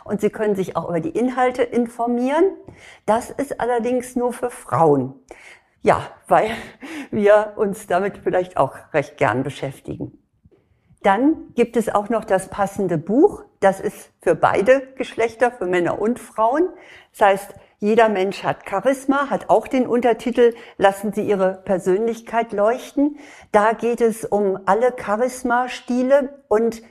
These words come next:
wie man ja die, äh, eine charismatische Kommunikation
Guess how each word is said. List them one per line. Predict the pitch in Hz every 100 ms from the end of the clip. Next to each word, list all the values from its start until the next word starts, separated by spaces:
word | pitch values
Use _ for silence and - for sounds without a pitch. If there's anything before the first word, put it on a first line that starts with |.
| -
wie | 220
man | 208 208 208 208 - -
ja | 196 190 190 190 196
die, | 202 190 190 -
äh, | 196
eine | 196 185 190
charismatische | 185 196 190 202 - 180 180 202 - 185
Kommunikation | - 170 180 165 165 170 - - 160 143 135